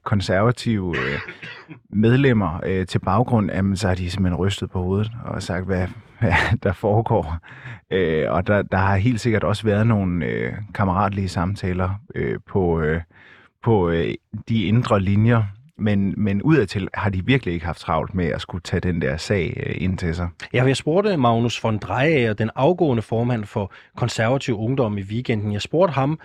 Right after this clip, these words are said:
Speaker 2: om, øh, der ligesom havde været en eller anden form for reaktion fra moderpartiet. Det ville han ikke rigtig svare på, andet end han sagde, at vi selvfølgelig drøfter, øh, de sager, der er, øh, der er oppe og, og vende. Øh,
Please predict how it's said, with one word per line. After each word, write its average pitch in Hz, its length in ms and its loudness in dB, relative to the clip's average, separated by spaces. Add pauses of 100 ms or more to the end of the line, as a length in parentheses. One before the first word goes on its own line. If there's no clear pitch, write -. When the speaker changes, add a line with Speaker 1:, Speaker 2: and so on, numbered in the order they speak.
(320)
Speaker 2:
om, 123 240 0 (300)
øh, 117 220 -2 (400)
der 151 80 4
ligesom 156 260 2
havde 127 220 2
været 131 260 2
en 170 180 0
eller 123 120 0
anden 127 160 0
form 135 260 0
for 110 240 -4
reaktion 117 500 -2
fra 110 140 -6
moderpartiet. 104 680 -4
Det 147 100 -4
ville 170 100 -2
han 160 120 2
ikke 190 160 0
rigtig 160 260 -2
svare 151 420 2
på, 151 240 0 (280)
andet 147 180 0
end 143 80 0
han 127 120 0
sagde, 135 200 0
at 151 60 2
vi 135 60 0
selvfølgelig 127 480 0 (280)
drøfter, 139 420 2 (420)
øh, 104 580 0 (400)
de 160 60 2
sager, 123 500 2
der 120 60 2
er, 101 400 -2
øh, 104 320 -6
der 113 60 4
er 107 180 0
oppe 117 320 -2 (100)
og, 107 320 -4
og 107 200 -4
vende. 101 220 -4 (460)
Øh, - 60 -12